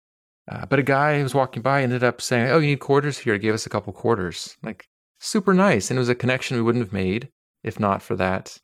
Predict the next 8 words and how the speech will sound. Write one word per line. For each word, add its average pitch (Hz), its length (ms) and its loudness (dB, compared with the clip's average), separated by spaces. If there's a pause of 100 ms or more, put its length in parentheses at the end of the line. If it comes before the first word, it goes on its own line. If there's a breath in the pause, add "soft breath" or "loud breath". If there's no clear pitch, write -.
for, 98 440 -4
you 101 60 -12
know, 95 80 -8
being 98 160 -4
without 95 260 -2
our, 92 360 -6 (220)
our 104 140 -6
phones. 98 560 -4